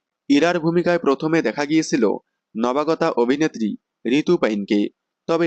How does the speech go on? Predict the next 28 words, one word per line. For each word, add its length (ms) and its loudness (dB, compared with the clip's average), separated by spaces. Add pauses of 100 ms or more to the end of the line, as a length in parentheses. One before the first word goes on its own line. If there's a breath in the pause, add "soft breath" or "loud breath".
ঋতু 240 2
পাইন 260 0
হঠাৎ 280 -2
করেই 300 2 (360)
ধারাবাহিক 440 -2
থেকে 200 0
সরে 260 -2
দাঁড়ান, 280 0 (440)
কারণ 260 -2
তাকে 300 0
জি 240 0
বাংলার 400 -2 (400)
নতুন 380 4
ধারাবাহিক 400 0
মালাবদলে 640 0 (460)
প্রধান 360 2
ভূমিকায় 400 0
অভিনয় 420 0
করার 200 0
জন্য 240 -2 (560)
অফার 320 -2
করা 200 0
হয়েছিল, 400 -2 (500)
যার 320 -4
কারণে 340 0 (120)
ঋতু 280 2
পাইনের 400 -2
পরিবর্তে 600 0